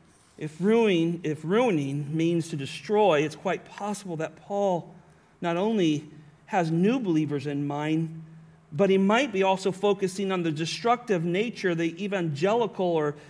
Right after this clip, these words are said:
evangelistic effort of the lost. I mean, Christian, is that our view? Does, uh, does the love of Jesus and what he did for us, dying, uh, buried, and resurrected, does that have enough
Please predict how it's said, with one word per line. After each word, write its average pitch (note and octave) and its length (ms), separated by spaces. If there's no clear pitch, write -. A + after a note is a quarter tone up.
evangelistic F3 1000
effort E3+ 560
of E3 100
the F#3 80
lost. C4+ 520
I E3+ 40
mean, F#3 260
Christian, C4+ 360
is D#3+ 120
that A3 220
our F#3 180
view? A3+ 180
Does, E3+ 240
uh, D#3+ 440
does F3+ 200
the F3+ 160
love G#3 180
of C4+ 140
Jesus F3 400
and E3 100
what G#3+ 140
he A#3+ 140
did F#3 240
for C#3+ 200
us, - 180
dying, A#3+ 600
uh, E3+ 100
buried, G#3+ 520
and E3+ 120
resurrected, G#3+ 580
does D3+ 140
that A3 180
have A3+ 200
enough G3 520